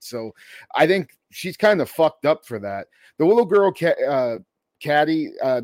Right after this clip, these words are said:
she was okay. I mean, honestly, I didn't really feel much for her because of some of the actions and the way she was acting in the movie. But, um, yeah, I, I, at the same time, like, I didn't hate her either. Uh,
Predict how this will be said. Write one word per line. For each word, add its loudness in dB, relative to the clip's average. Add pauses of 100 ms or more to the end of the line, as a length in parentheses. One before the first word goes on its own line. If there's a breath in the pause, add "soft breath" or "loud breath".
she -10
was -10 (180)
okay. 0
I -2
mean, -4
honestly, -4
I -4
didn't -2
really -2
feel -6
much -8
for -12
her -8
because -12 (120)
of -10
some -10
of -12
the -8
actions -14
and -16
the -14
way -10
she -14
was -14
acting -12
in -12
the -14
movie. -10 (460 loud breath)
But, 6
um, -2 (960)
yeah, -16
I, 0
I, 6
at -2
the -6
same -4
time, -4
like, -8
I -10
didn't -8
hate -14
her -12
either. -10 (140)
Uh, -10